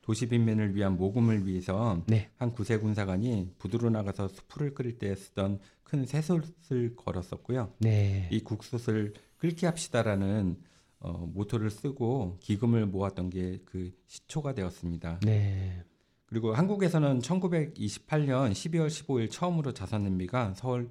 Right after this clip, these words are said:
Speaker 1: 시내에 등장했었습니다.
Speaker 2: 아, 한국에서는 그렇고요.
Speaker 1: 네.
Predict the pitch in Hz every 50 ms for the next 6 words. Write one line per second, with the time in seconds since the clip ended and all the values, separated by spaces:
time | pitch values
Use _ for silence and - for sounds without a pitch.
0 | - - _ - - 143 131 117 101 95 92 92 - 107 98 101 92 92 92 92
1 | - _ _ _ _ _ - 82 - - 87 85 85 - - 87 - 110 101 -
2 | 147 151 143 123 117 107 - 113 101 95 92 92 - - 98 87 101 - 107 92